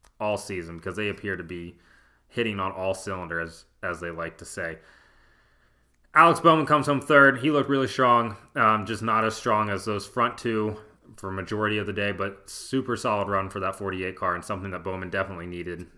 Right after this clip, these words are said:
um, as the five car, you know, continues to contend each week. Hamlin comes home fourth, Kyle Busch fifth, Austin Dillon, really good run for, uh, he and that R C R team,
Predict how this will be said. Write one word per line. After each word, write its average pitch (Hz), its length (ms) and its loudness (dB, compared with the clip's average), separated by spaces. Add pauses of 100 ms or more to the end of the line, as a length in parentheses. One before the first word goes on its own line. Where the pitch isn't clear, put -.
(140)
um, 82 420 -8 (480)
as 95 200 -2
the 90 100 -6
five 85 320 -6
car, 85 180 -4
you 82 80 -8
know, 82 100 -8
continues 87 540 -12
to 85 300 -12 (640)
contend 127 440 -6
each 120 280 -10
week. 110 320 -4 (440)
Hamlin 156 320 0
comes 139 200 0
home 131 160 -4
fourth, 127 500 0
Kyle 120 220 2
Busch 113 200 -2
fifth, - 540 -2 (440)
Austin 135 380 0
Dillon, 120 440 0
really 120 220 0
good 117 120 -2
run 110 260 2
for, 95 520 2 (240)
uh, 98 360 2
he 117 280 -2
and 107 80 -2
that 101 120 -2
R 101 120 2
C 104 160 -6
R 98 120 4
team, 95 440 -8